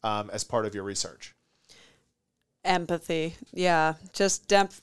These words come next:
Speaker 2: definitely empathy. I mean, you know, research is hard.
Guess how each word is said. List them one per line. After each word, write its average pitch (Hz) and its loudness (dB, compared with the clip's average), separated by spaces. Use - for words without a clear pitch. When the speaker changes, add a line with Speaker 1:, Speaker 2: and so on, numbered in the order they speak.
Speaker 2:
definitely 208 2
empathy. 156 -4
I 165 -4
mean, 165 -4
you 175 -2
know, 170 2
research 214 0
is 302 2
hard. - 0